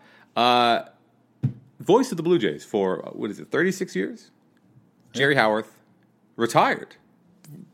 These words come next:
Speaker 1: Quite, uh, in the spur of the moment, as it would seem. Um, seems to have taken a lot of people by surprise. Um, he said that it's more about his, uh, he's not, like, ill,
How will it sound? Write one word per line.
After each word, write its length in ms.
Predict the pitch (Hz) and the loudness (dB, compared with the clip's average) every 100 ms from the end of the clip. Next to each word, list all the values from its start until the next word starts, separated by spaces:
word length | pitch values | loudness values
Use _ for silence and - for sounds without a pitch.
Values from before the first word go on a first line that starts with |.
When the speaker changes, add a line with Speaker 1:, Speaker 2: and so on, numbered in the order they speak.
| - | -10
Speaker 1:
Quite, 340 | - 160 240 - _ _ - | 0 2 0 -6 _ _ -2
uh, 220 | 135 107 | 0 2
in 140 | 135 135 | 2 0
the 80 | 123 | -2
spur 200 | - 120 | 0 0
of 60 | |
the 40 | 101 | 2
moment, 360 | 110 175 113 | 0 0 -4
as 160 | 90 82 | -8 -12
it 80 | 71 | -12
would 120 | 76 | -14
seem. 380 | - 80 90 135 _ _ _ _ _ - | -12 -12 -12 -18 _ _ _ _ _ -14
Um, 160 | 80 | -12
seems 200 | - 110 | -8 -6
to 20 | 95 | -6
have 80 | |
taken 220 | - 98 87 | -4 -6 -4
a 40 | |
lot 120 | 95 139 | -4 -4
of 60 | |
people 160 | 143 135 | -6 -4
by 140 | 117 | -2
surprise. 500 | 113 117 131 151 170 - _ _ - | -4 -2 0 0 -4 -12 _ _ -12
Um, 200 | 87 85 | -8 -8
he 220 | 95 101 | -6 -8
said 440 | 95 101 101 104 95 | -6 -4 -4 -6 -6
that 180 | 95 95 | -4 -4
it's 220 | 95 98 | -8 -8
more 240 | 98 107 | -6 -4
about 240 | 107 104 101 | -4 -4 -4
his, 320 | 101 92 98 | -6 -6 -6
uh, 300 | 92 92 90 92 - - | -4 -4 -6 -12 -18 -12
he's 200 | 113 107 | -8 -4
not, 240 | 123 - | -4 -6
like, 240 | 104 95 - _ _ | -10 -12 -16 _ _
ill, 440 | 120 127 165 226 | -2 0 0 -4